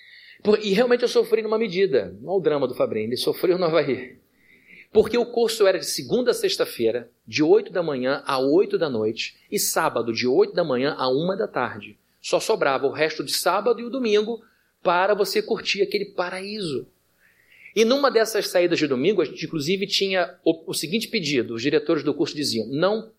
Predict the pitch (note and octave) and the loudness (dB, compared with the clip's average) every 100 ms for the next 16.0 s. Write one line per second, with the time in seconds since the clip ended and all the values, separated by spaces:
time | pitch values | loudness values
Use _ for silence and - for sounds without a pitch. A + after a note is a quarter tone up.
0 | _ - C3 F#3+ E3 E3 D#3 C#3+ C3+ - | _ -10 -4 0 2 2 0 0 0 2
1 | E3 D3+ - D3+ C#3 D3+ E3 D#3+ D#3+ F3+ | 0 0 -2 -2 0 -2 0 0 0 0
2 | D#3 D#3+ D#3 B2 - D3 - E3+ D#3+ D3+ | -2 -2 0 0 0 -2 0 0 0 0
3 | E3+ C#3 D3+ D#3+ - D3+ C#3 D3+ D#3 - | 0 0 0 0 0 0 2 0 -2 -4
4 | F#3 - D3+ D#3 - - - F3 F#3+ F#3 | -6 0 4 4 0 -14 0 6 6 4
5 | - D3 D#3 C#3+ C#3 E3+ D#3+ C#3+ D#3+ D3+ | 0 0 4 4 4 4 4 2 0 0
6 | D#3+ D3+ C3+ E3 E3 D3 D#3+ F3 E3+ - | -4 -2 0 0 2 2 0 -4 -8 -14
7 | - - D#3+ C3+ D#3 - E3+ D3+ F3+ E3+ | -18 -6 -2 2 0 0 -2 0 0 0
8 | D#3 D#3+ E3 E3+ E3 F3 F3+ F3 E3 C#3+ | 2 2 2 0 -4 -2 0 2 2 -2
9 | C3 - C3 C#3+ C#3 C#3 C#3+ A#2 A2+ B2 | -2 -4 -2 0 0 0 0 0 0 -4
10 | - _ _ - - - - - F3+ F#3 | -6 _ _ -18 -14 -14 -14 -8 -4 0
11 | A3 A#3 A#3 - G#3 G3+ G#3 G#3 - F#3+ | 2 2 0 -2 2 4 4 0 -4 0
12 | G3 F3 G3+ - A3+ A3+ C4 G3 B3 A3 | 2 2 -2 0 -2 0 -2 2 4 2
13 | E3+ G#3+ A3+ A3 G#3 - G#3+ F3+ D#3+ E3 | 2 2 2 2 0 -2 -2 0 2 0
14 | E3 D3+ E3+ F#3 F#3+ G3 F#3+ G3+ F#3+ E3+ | -2 2 2 2 2 0 2 0 2 2
15 | F3 F3+ E3+ E3+ E3+ E3+ D#3 C3+ A2+ G#2+ | 2 2 2 2 2 0 2 2 2 0